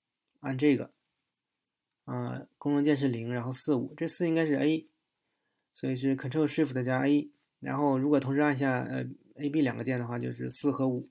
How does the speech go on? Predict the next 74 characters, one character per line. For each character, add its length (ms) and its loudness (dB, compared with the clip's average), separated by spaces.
啊， 240 -14
这 100 -6
是 140 -6
蒙 260 -4
的 80 2
啊， 220 -8
这， 260 -12
这 140 -8
个 180 -6
是 140 -10
不 80 -8
是 220 -2
还 140 -6
需 140 -6
要 100 0
去 140 -6
查 160 -2
表？ 260 -4
因 80 -6
为 60 -2
这 120 2
个 160 0
也 100 0
没 120 -2
有 80 2
必 80 -2
要 120 0
记 200 0
它， 140 -6
直 140 -4
接 140 2
去 100 -4
查 140 -6
表 160 -6
就 80 -8
可 160 -8
以 80 -6
了。 100 -14
组 100 -8
合 100 2
键 160 6
呢， 100 6
就 120 4
是 80 2
这 100 2
种 140 2
格 140 0
式 240 -2
啊。 160 -6
这 160 0
个 100 4
函 140 -4
数 160 0
呢， 140 2
后 140 0
续 120 -2
我 100 0
们 180 -4
会 360 2
自 100 -8
己 100 0
去 100 -4
实 160 -6
现 180 0
它， 180 -8
大-， 160 -12
大 80 -8
家 140 -2
大 140 -2
概 320 -2
有 120 -4
个 100 -2
印 160 0
象。 220 -4